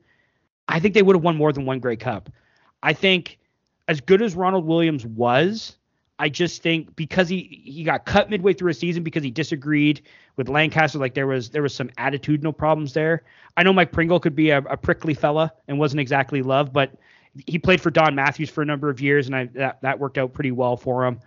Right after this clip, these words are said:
I just think that if you, if you just do a one-for-one swap and put Pringle in that offense with Danny Mack and Darren Flutie and Mike Morreale and Archie Amerson and all those guys,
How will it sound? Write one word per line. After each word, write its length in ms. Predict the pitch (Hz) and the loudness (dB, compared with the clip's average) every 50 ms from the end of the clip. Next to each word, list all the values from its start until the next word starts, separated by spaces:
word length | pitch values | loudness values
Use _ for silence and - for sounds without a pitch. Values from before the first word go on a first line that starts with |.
| _ _ _ _ _ _ _ _ _ _ - | _ _ _ _ _ _ _ _ _ _ 0
I 160 | 147 165 170 156 | 2 2 2 4
just 260 | 135 185 175 - - | 4 2 0 2 2
think 200 | 180 175 170 - | 2 2 2 2
that 120 | 170 160 151 | 0 0 0
if 140 | 139 - | -2 -2
you, 320 | 151 151 147 143 143 139 - _ | -2 -2 0 0 -2 -4 -6 _
if 160 | - 147 - 156 | -8 -8 -8 -8
you 60 | 147 | -8
just 160 | 170 175 - | -8 -6 0
do 120 | 196 190 | 4 6
a 60 | 185 165 | 6 6
one-for-one 600 | 143 151 160 170 165 - 175 147 156 151 147 147 | 4 4 0 -2 -2 -2 -4 -4 -2 -4 -4 -6
swap 360 | - - 143 143 147 143 - | -6 -4 -2 0 0 0 -2
and 80 | 135 123 | -4 -6
put 200 | - 139 123 - | -6 -6 -6 -6
Pringle 340 | - 156 156 156 156 160 151 | -4 -4 -2 -2 0 0 0
in 100 | 143 143 | 2 2
that 140 | 135 127 104 | 0 0 0
offense 640 | 120 127 135 131 - 139 135 131 123 110 - - - _ _ _ _ _ - | -2 -2 -2 -2 -2 -2 -4 -4 -4 -6 -10 -16 -20 _ _ _ _ _ -8
with 140 | 135 110 | -8 -4
Danny 280 | 120 143 147 151 147 147 | 0 0 2 2 2 2
Mack 440 | 139 139 139 135 135 131 131 131 - | 2 2 2 4 4 2 2 0 -4
and 120 | 127 110 | -8 -4
Darren 320 | - 147 151 151 147 135 123 | 0 2 2 2 2 -2 -4
Flutie 460 | - - 147 143 139 139 139 135 127 | -6 -6 -4 -2 -2 0 0 0 -2
and 100 | 117 120 | -2 -2
Mike 280 | 127 143 147 135 - | -2 0 -2 -2 -2
Morreale 580 | - 143 143 139 143 139 135 139 139 135 131 123 | -2 -2 0 2 2 2 2 2 2 0 0 -2
and 100 | 123 127 | -6 -6
Archie 360 | - 135 143 143 - - 139 | -4 -4 -4 -4 -4 -4 -2
Amerson 560 | 135 135 135 135 135 127 - 139 131 127 127 | -2 -2 -2 -2 -4 -6 -6 -6 -4 -4 -4
and 220 | 123 120 113 110 107 _ _ _ _ _ _ _ _ _ - | -4 -6 -8 -10 -10 _ _ _ _ _ _ _ _ _ 2
all 140 | 156 165 165 | 2 4 4
those 200 | 156 156 147 - | 4 2 0 0
guys, 220 | - 147 143 139 | 0 0 -2 -2